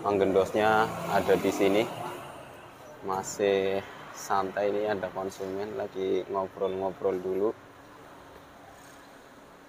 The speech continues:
Eh, karena ini masih pagi ya, teman-teman. Dan ini hari ini closingan di akhir bulan Agustus. Oke, kita tunggu proses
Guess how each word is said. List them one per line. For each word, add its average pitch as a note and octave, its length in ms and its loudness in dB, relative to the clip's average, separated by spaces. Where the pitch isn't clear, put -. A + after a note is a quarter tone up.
Eh, G2 240 4
karena G#2 240 2
ini A2 80 4
masih G#2+ 560 4
pagi G2+ 320 0
ya, G2 160 4
teman-teman. G2 480 -4
Dan G2 160 6
ini G#2+ 320 6
hari F#2+ 320 8
ini G#2+ 240 6
closingan G#2+ 720 4
di G2+ 400 2
akhir G2+ 640 4
bulan F#2 400 2
Agustus. - 800 -4
Oke, - 240 0
kita G#2 240 0
tunggu G#2+ 480 4
proses A#2 720 2